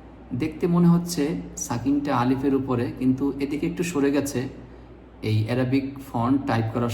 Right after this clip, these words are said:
সময় বা এটা যখন প্রিন্ট করা হয়েছে তখন এদিকে একটু সরে গেছে, তো এই সাকিনটা ধরতে হবে লামের উপরে। তো এই ওয়াও হরফটি এই লাম হরফটিকে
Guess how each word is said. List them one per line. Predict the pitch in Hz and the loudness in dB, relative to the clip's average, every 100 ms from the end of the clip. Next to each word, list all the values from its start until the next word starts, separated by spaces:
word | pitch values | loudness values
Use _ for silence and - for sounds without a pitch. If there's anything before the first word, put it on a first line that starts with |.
| - | -2
সময় | 123 151 - - - - - - - 107 | -2 -2 -4 -10 -16 -18 -20 -16 -6 0
বা | 107 107 - | 2 2 0
এটা | 127 | -2
যখন | 127 131 127 | 0 0 4
প্রিন্ট | 139 143 139 | 4 4 2
করা | 139 131 | 0 2
হয়েছে | 139 135 - | 0 0 -4
তখন | 123 123 131 135 | -4 2 2 2
এদিকে | 135 131 143 | 0 0 -2
একটু | - - | -4 -4
সরে | 147 143 127 | 0 4 4
গেছে, | 113 - 110 - - - - - - - | 2 -2 -6 -6 -12 -18 -20 -20 -20 -6
তো | 156 160 | -2 0
এই | 156 | 0
সাকিনটা | 156 143 165 170 147 | 0 0 0 0 0
ধরতে | 147 170 | 0 0
হবে | 170 147 | 2 4
লামের | 131 139 139 | 6 6 4
উপরে। | 139 139 - - - - - - - - - | 2 0 0 -6 -12 -16 -20 -20 -20 -14 -4
তো | 117 110 110 - - - - - | 0 2 0 -2 -12 -16 -8 0
এই | 165 190 | 2 6
ওয়াও | 147 143 175 208 - - | 6 6 6 2 -2 -2
হরফটি | 135 139 - 180 233 - 139 | 0 0 0 -2 -2 0 2
এই | 135 | 4
লাম | 131 147 143 | 4 4 2
হরফটিকে | 139 131 135 | -2 -2 -2